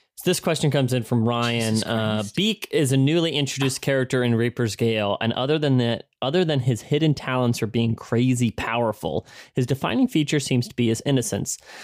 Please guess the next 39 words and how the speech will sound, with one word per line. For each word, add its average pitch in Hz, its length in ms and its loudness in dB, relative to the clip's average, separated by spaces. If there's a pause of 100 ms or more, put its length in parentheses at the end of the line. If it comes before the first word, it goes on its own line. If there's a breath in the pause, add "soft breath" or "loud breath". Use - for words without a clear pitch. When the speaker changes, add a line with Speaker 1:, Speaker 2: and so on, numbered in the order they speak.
(160 loud breath)
Speaker 1:
Given 190 220 2
that 220 120 2
he 202 80 4
was 147 160 2
introduced 143 600 0
seemingly 170 400 2
in 151 80 4
order 127 240 2
to 127 80 0
be 117 120 0
sacrificed 117 640 0
to 117 60 -2
save 110 280 0
the 107 60 -4
Bone 175 280 2
Hunters, 107 480 0
it 131 80 -2
doesn't 185 260 0
seem 269 220 2
crazy 120 500 0
to 110 120 2
assume 110 340 2
that 107 120 2
his 135 200 0
innocence, 107 600 -2 (200)
which 135 180 -2
none 147 140 0
of 156 80 2
the 147 100 2
other 131 160 0
soldiers 110 420 0
can 110 120 0
make 110 180 0
a - 40 -20
claim 226 260 2
to, 104 320 0 (240)
is - 100 -4
thematically 107 480 0
important. - 440 -2